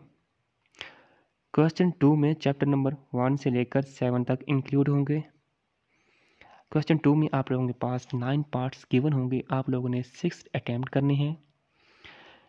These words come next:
चैप्टर वन से टू शॉर्ट क्वेश्चन आएंगे, चैप्टर टू से टू शॉर्ट क्वेश्चन, चैप्टर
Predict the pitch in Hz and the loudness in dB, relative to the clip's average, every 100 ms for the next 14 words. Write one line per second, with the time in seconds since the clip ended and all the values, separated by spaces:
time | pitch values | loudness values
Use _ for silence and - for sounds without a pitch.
0 | _ _ _ - 170 - 143 127 147 147 | _ _ _ -4 -2 2 4 4 2 0
1 | - 120 143 - _ _ 160 185 - 120 | -2 -4 -6 -16 _ _ 2 2 2 -2
2 | - 117 - 120 113 113 135 151 _ _ | -2 -6 -2 0 0 -2 -4 -6 _ _
3 | _ _ - - 143 139 139 139 - 139 | _ _ -20 -6 -4 0 -2 -2 -2 0
4 | 127 120 139 - _ _ _ _ 135 131 | 0 -2 -4 -8 _ _ _ _ -2 0
5 | 127 123 - 131 - 139 139 139 _ _ | 0 -2 -2 -6 -4 -6 -6 -8 _ _
6 | - - - _ _ - 165 - | -20 -20 -20 _ _ -4 -2 -2